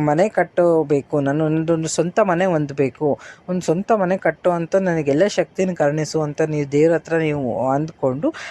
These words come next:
already ಮನೆ ಕಟ್ಟೋರು ಅರ್ಧ ಏನಾದ್ರು ನಿಂತಿದ್ರೆ ಅವ್ರು ನನ್ನ ಮನೆ ಏನೀಗ ಅರ್ಧಕ್ಕೆ ನಿಂತಿದೆ ಅದು ಬೇಗ ಬೇಗ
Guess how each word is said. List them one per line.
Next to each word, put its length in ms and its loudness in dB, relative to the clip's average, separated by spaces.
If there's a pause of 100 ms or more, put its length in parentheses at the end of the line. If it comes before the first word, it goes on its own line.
(180)
already 320 4
ಮನೆ 180 2
ಕಟ್ಟೋರು 480 4
ಅರ್ಧ 160 -2 (280)
ಏನಾದ್ರು 360 0
ನಿಂತಿದ್ರೆ 320 0
ಅವ್ರು 160 4
ನನ್ನ 280 0
ಮನೆ 180 2 (160)
ಏನೀಗ 260 0
ಅರ್ಧಕ್ಕೆ 360 -2
ನಿಂತಿದೆ 300 -2
ಅದು 160 2
ಬೇಗ 240 2 (160)
ಬೇಗ 160 -2